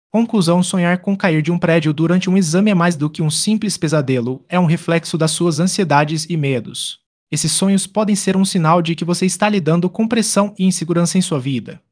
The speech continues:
Ao prestar atenção a esses sonhos e suas emoções, você pode descobrir o que seu subconsciente está tentando te dizer.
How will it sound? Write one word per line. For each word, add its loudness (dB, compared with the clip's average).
Ao 0
prestar 0
atenção 0
a 2
esses -2
sonhos -2
e -8
suas -2
emoções, 0
você -2
pode -2
descobrir -2
o 0
que -4
seu -4
subconsciente -2
está -2
tentando 0
te -6
dizer. -2